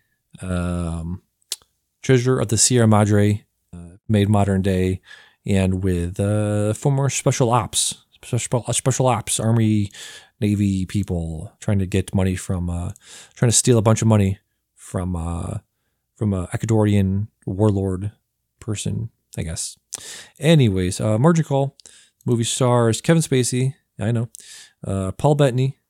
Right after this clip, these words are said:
Jeremy Irons, Zachary Quinto, stacked cast, stacked cast. Uh, Penn Badgley, who's in You, the Netflix series You. Uh, let's see, we got Demi Moore, Stanley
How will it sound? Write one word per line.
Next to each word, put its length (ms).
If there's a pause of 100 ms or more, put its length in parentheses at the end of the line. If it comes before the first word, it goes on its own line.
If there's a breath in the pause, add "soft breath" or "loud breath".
(120)
Jeremy 260
Irons, 580
Zachary 300
Quinto, 600
stacked 480
cast, 720
stacked 340
cast. 320 (520 loud breath)
Uh, 220
Penn 260
Badgley, 540
who's 180
in 140
You, 400 (100)
the 580
Netflix 340
series 300
You. 280 (880 loud breath)
Uh, 420
let's 140
see, 160
we 40
got 200
Demi 320
Moore, 640
Stanley 540